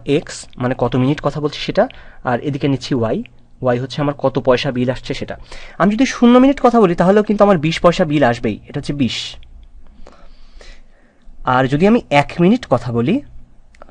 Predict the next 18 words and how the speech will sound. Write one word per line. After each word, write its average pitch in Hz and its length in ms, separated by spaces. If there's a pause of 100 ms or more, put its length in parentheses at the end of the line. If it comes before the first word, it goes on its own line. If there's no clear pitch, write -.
তখন 165 200
আমার 170 160
বিল 165 140
কত 175 200
আসবে? 180 260
তখন 156 240
আমার 151 160
বিল 143 180
আসবে 143 240
আসলে, 127 380 (580)
আহ, 113 180 (140)
পাঁচ 156 300 (240)
plus 127 180 (100)
বিশ 156 280
মানে 120 220
পঁচিশ, 185 300 (1080)
পঁচিশ 156 300
পয়সা। 98 340